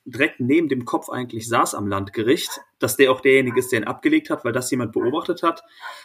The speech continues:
Aber dass es dazu noch eine passende Leiche etwa einen Kilometer weiter am Alten Zoll gibt, das wusste zunächst auch erstmal keiner. Und da ist man erst drauf gekommen, als der Tatverdächtige dann erzählt hat, ja, ähm, es gibt auch noch ein Torso dazu. Der liegt da und da.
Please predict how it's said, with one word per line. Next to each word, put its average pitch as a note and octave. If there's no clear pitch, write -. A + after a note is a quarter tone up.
Aber B2+
dass C3
es B2
dazu C#3
noch B2+
eine C3
passende C#3
Leiche F3
etwa C3
einen C#3+
Kilometer B2+
weiter B2+
am A2+
Alten A#2
Zoll D3+
gibt, C3+
das B2+
wusste D3
zunächst C3+
auch C#3
erstmal A2+
keiner. G2+
Und A#2+
da A#2+
ist A#2+
man A#2
erst D#3
drauf C#3
gekommen, B2
als C3
der A#2+
Tatverdächtige C#3
dann B2+
erzählt B2
hat, D3
ja, C3
ähm, B2+
es -
gibt -
auch C#3+
noch D3+
ein D3+
Torso D3+
dazu. G2
Der A2+
liegt B2+
da B2+
und G2+
da. F#2